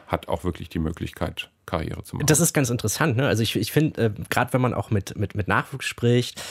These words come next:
Speaker 2: ähm, dass häufig, wenn man so ein bisschen mal die, versucht, die Motivation zu ergründen, dass dann so Dinge kommen, „Ja, ich möchte mal, äh, Seite drei Zeitung sowieso
Speaker 1: Mhm.
Speaker 2: schreiben oder, äh, Kolumne X Y Z.“ Also wirklich so die, die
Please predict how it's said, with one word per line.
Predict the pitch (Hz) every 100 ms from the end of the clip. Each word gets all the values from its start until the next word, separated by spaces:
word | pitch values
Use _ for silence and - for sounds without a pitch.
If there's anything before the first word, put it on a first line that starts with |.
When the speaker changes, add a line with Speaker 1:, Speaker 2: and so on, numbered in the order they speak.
| - -
Speaker 2:
ähm, | 101 101
dass | 101
häufig, | - 117 143 - _ _ -
wenn | -
man | 113 107 - _
so | -
ein |
bisschen | 110 -
mal | 110 101
die, | - 101 -
versucht, | - - 117 -
die |
Motivation | 107 101 95 - 135
zu | -
ergründen, | - 120 131 127
dass | 113
dann | 113
so | 107
Dinge | 113 117
kommen, | - 104 104 - -
„Ja, | 98 120
ich | - -
möchte | - 98
mal, | 92 92 98 98 - 92 92 - 65 - 67 -
äh, | 107
Seite | 101 101 110
drei | - 87 95 107 110 -
Zeitung | - 101 - 104
sowieso | 107 110 98
Speaker 1:
Mhm. | 101
Speaker 2:
schreiben | 98 95 92 98 101 98 101
oder, | - 95 92 95 87 92
äh, |
Kolumne | 90 107 107 113 113 104 -
X | 110 -
Y | 113 107 95 92
Z.“ | 139 156 - -
Also | 113 117
wirklich | 120 139 180
so | 135
die, | 131 117
die | 117 107